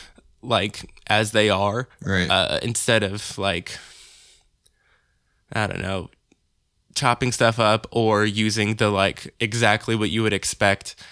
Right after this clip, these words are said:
Speaker 1: kind of, like, nice vista, like, somebody standing on a porch
Speaker 2: Of course.
Speaker 1: at, at Texas sunset, like, all the time. Uh, yeah.
Speaker 2: Gotcha.
Speaker 1: Missed opportunity, I M O,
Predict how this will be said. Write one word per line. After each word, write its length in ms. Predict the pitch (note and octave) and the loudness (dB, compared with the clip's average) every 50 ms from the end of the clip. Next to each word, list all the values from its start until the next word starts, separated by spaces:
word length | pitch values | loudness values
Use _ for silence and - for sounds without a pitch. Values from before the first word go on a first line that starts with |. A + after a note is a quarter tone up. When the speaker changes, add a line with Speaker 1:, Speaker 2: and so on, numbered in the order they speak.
| - _ _ - - | -20 _ _ -16 -10
Speaker 1:
kind 280 | - B2 A2 G#2+ G#2 | -6 -4 -2 -2 -2
of, 200 | G2 F#2+ F#2+ - | -2 -4 -6 -4
like, 240 | - F#2+ F#2 F2+ - - - _ _ _ - - - | -4 -4 -4 -6 -8 -18 -20 _ _ _ -20 -14 -8
nice 440 | B2 A#2+ A2 G#2 G2+ G#2+ G#2 - - | -4 -2 2 2 2 2 0 -2 -4
vista, 480 | G2+ G2 G#2+ G2+ - - - G#2+ G#2 G2+ | -2 0 0 0 0 0 0 0 0 0
like, 300 | G#2 G2+ G2 F#2 - - - | 0 -2 -2 -2 -4 -10 -8
somebody 340 | - - A#2+ G#2+ G#2 G#2 G#2 | -4 -4 -2 0 0 0 0
standing 440 | G2+ - - A2+ G2+ G2+ - A2 G#2 | -2 -2 0 0 0 0 0 0 0
on 100 | G2+ G2 | 0 -2
a 60 | G2+ | -2
porch 600 | G2 - - G2+ F#2 F2+ G2 - - - - - - - | -4 -4 -4 -4 -2 -2 -2 -2 -2 -2 -2 -4 -6 -8
Speaker 2:
Of 120 | C3 A#2 A2 | -8 -6 -4
course. 480 | - A#2+ A2 G2+ G2 G2+ - - - - - | -2 0 0 2 2 0 0 0 -2 -6 -2
Speaker 1:
at, 200 | - A#2 - - - | 0 0 0 2 0
at 200 | A2 A#2 G2+ - | 0 0 0 0
Texas 400 | - B2 G#2+ - - - G#2 - | 0 0 0 -2 -2 -2 -2 -2
sunset, 540 | - - G2+ G#2 G2 - - D2 C2+ - - | 0 0 0 0 0 -2 -2 -2 -2 -4 -2
like, 340 | - A#2 G#2 F2+ - - - _ - - - - - - _ _ _ _ _ _ _ _ - - _ _ _ _ _ - | 0 0 0 0 -2 -8 -18 _ -20 -20 -20 -20 -20 -20 _ _ _ _ _ _ _ _ -20 -20 _ _ _ _ _ -2
all 200 | - A2+ G2 D#2 | 0 0 0 0
the 120 | - A2+ F#2 | 0 -4 -4
time. 420 | - A2 D#2+ D2 F2+ E2 - - - - - - - | -4 -6 -6 -6 -6 -6 -8 -10 -14 -16 -18 -16 -14
Uh, 260 | - - - - A2 A#2+ - - _ _ - | -10 -8 -8 -8 -10 -12 -16 -20 _ _ -6
yeah. 260 | G2 A2 - - - - - - - - _ _ _ _ _ _ _ _ _ _ - - _ _ _ _ _ _ _ _ _ _ - _ _ _ - | -4 -2 -2 -4 -6 -10 -16 -20 -20 -20 _ _ _ _ _ _ _ _ _ _ -20 -20 _ _ _ _ _ _ _ _ _ _ -20 _ _ _ -6
Speaker 2:
Gotcha. 120 | - F#2+ | -2 0
Speaker 1:
Missed 180 | C3+ C3+ - - | 2 2 2 2
opportunity, 680 | A2 G#2+ - A2 F2+ - - F#2+ G2 F#2 F2 E2+ F#2 F2 | 0 0 0 -4 -4 -4 -4 -2 -2 -2 -2 -4 -4 -4
I 140 | F2+ F2+ | -4 -4
M 180 | - - F2+ F#2 | -4 -4 -6 -4
O, 200 | F2 E2 - | -4 -6 -6